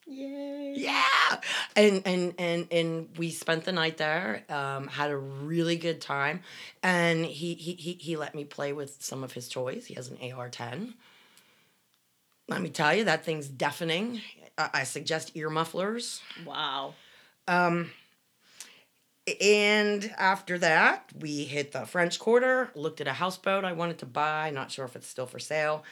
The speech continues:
Speaker 2: And pretty much the last place we went was, uh, Nearia's house. Now,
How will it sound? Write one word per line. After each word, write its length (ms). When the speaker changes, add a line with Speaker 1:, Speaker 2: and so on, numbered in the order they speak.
Speaker 2:
And 360
pretty 160
much 200
the 40
last 220
place 240
we 80
went 320
was, 720
uh, 280
Nearia's 480
house. 320
Now, 400